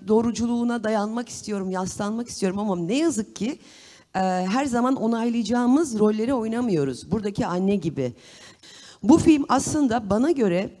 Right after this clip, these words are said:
e, Türkiye'de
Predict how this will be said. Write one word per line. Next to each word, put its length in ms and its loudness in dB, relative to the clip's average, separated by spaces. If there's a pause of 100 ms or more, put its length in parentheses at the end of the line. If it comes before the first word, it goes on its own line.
(340)
e, 60 0 (1500)
Türkiye'de 680 -2